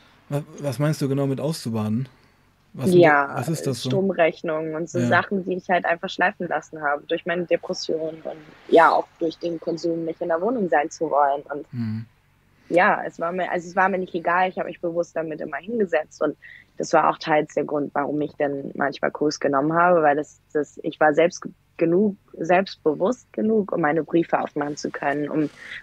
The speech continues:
Speaker 2: um mich teilweise besser darum zu kümmern, als ich's nüchtern konnte. So,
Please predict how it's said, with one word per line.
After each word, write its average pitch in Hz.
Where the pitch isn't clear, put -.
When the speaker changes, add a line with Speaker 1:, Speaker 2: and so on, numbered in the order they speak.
Speaker 2:
um 226
mich 208
teilweise 190
besser 190
darum 170
zu 165
kümmern, 165
als 147
ich's 151
nüchtern 143
konnte. 135
So, 131